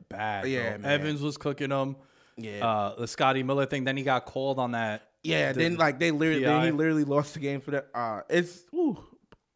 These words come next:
Speaker 2: I send my thoughts and prayers to that man right there, 'cause I know he needs them.
Speaker 1: Yo, I, you know, I, I don't know if I've ever told you this or if you've seen my tweets. I'd be the worst G M in, in sports history.
Speaker 2: Oh, yeah, no, one hundred percent.
Speaker 1: By the time he got to the tunnel, I'd be like, "Yo, playbook."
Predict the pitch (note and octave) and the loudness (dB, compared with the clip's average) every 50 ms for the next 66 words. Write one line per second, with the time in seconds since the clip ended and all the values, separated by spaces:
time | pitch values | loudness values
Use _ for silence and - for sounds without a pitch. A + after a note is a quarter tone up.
0 | _ _ _ _ _ _ _ - - E3+ G#3 G#3+ - - A3+ A3 G3 F#3+ F3+ F3 | _ _ _ _ _ _ _ 4 6 6 6 6 8 8 6 8 8 8 8 8
1 | E3+ - - E3+ E3+ E3+ - D3+ C#3 - D#3+ D3+ D3 C3 - - C3+ C3+ C3 B2+ | 6 6 6 4 4 4 2 -4 -4 0 0 2 2 0 -2 -4 -2 0 2 2
2 | B2 B2 A#2+ A#2 A2+ A#2 A2+ A2+ A2+ A2 G2 A2+ G#2+ G#2 G2+ - - A#2+ B2+ B2+ | 0 0 -4 -4 -6 -6 -6 -6 -6 -6 -6 -6 -6 -6 -8 -8 -4 -2 -2 -2
3 | B2+ B2+ B2 A#2 A#2+ A#2+ A#2 A#2+ A2+ G#2 - G#2+ G2+ - - _ _ C#3+ D3 D3+ | -2 -2 -4 -4 -4 -6 -6 -8 -8 -8 -10 -12 -14 -14 -16 _ _ 0 2 4
4 | C#3+ C3 C#3+ C#3 C3 D3 D#3 D#3+ F3 E3 C3 C3 C3 C3 - - - - C#3+ D#3+ | 4 4 2 2 0 0 2 4 4 4 4 0 -2 -2 -4 -4 -4 -4 -4 -4
5 | D#3+ C#3+ - B2+ A#2+ B2 A#2 A2+ - - B2+ C3 B2 A#2 A2 G#2+ G2+ - A2+ G#2 | -4 -4 -4 -4 -6 -6 -10 -8 -8 -6 -6 -6 -6 -4 -6 -6 -6 -8 -10 -12
6 | G2+ A2 G#2+ G#2 - - A#2 A2 G#2 G2+ - - A#2+ G#2+ G2 - - _ _ _ | -12 -12 -14 -14 -12 -10 -10 -8 -10 -10 -10 -10 -12 -12 -12 -14 -18 _ _ _
7 | - A2+ C#3 E3 D#3+ C3 A2 G#2 A2+ A#2 A2 A2 G#2+ A#2 A#2 A2+ A2+ A2 G2 G2 | -10 -4 -2 0 0 0 0 -2 -4 -4 -6 -6 -8 -6 -4 -4 -4 -4 -4 -6
8 | G2+ G2+ G2+ G#2 - _ _ _ A#2+ G#2+ - - - A2 G2+ - - A2 - - | -8 -8 -8 -10 -12 _ _ _ -12 -12 -12 -12 -12 -12 -12 -10 -10 -12 -14 -12
9 | G2 G2 F#2+ - _ _ _ - G3+ A#3 A3 G#3+ A#3 A3 F3+ E3 F3 E3 C#3+ C#3 | -12 -12 -14 -14 _ _ _ 6 8 8 10 10 8 6 6 6 6 4 4 4
10 | D#3 F3+ G#3 F#3+ D#3 D#3 D#3 - - F3+ G3 G#3+ G3+ A3+ G3+ F3 F#3 G3+ G3+ - | 4 6 8 8 8 8 8 6 8 8 8 8 8 4 6 6 8 8 8 6
11 | G3+ F3 D#3 C3+ - E3 F3+ G#3 A#3+ A3+ D#3+ C#3+ C#3+ C3 B2+ B2 B2+ B2 A2 - | 2 2 0 2 2 2 2 4 4 4 4 4 4 2 2 2 0 0 -2 -2
12 | - B2+ A#2 A2 G2+ G2+ | -4 -4 -4 -4 -6 -8